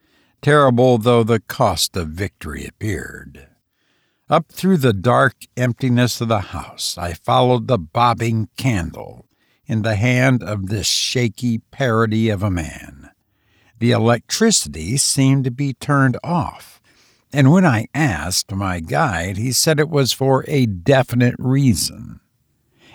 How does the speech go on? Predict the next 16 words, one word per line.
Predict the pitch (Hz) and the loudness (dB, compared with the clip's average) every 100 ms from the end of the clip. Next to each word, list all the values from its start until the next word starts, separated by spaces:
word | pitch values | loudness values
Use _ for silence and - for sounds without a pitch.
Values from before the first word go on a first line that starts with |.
| - | 0
"It | 202 | 0
would | 202 214 170 | 4 2 2
be | 170 226 226 | 4 4 4
too | - 214 | 2 4
much. | 202 208 202 - - - - - _ _ _ | 6 6 4 0 -8 -6 -6 -8 _ _ _
I | - 143 | -2 2
would | 139 117 92 | 6 4 4
not | 120 170 - | 2 2 0
dare." | 107 131 170 175 139 120 107 - _ _ _ _ _ _ _ | -2 0 2 0 -2 -4 -8 -14 _ _ _ _ _ _ _
He | 135 | -2
continued | - 110 98 - 156 123 87 69 | 0 -2 0 2 4 6 2 -2
to | 69 | -8
mutter. | 73 85 - 64 - _ _ _ _ _ | -4 -4 -6 -12 -16 _ _ _ _ _
I | 117 | 4
especially | 127 113 - 160 190 - 120 | 4 4 2 2 2 4 6
noted | 107 107 117 95 67 69 | 6 6 4 2 -4 -10